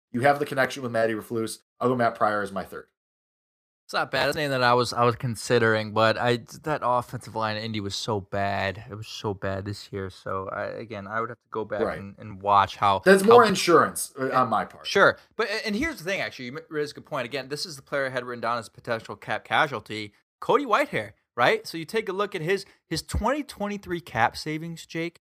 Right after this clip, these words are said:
Speaker 2: ten million dollars.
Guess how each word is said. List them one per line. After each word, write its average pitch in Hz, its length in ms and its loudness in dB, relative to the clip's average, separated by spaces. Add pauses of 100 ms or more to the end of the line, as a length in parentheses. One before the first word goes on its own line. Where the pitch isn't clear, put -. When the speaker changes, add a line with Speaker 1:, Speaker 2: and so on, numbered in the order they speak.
(1080)
Speaker 2:
ten 269 360 -12
million 190 340 -8
dollars. 156 440 -12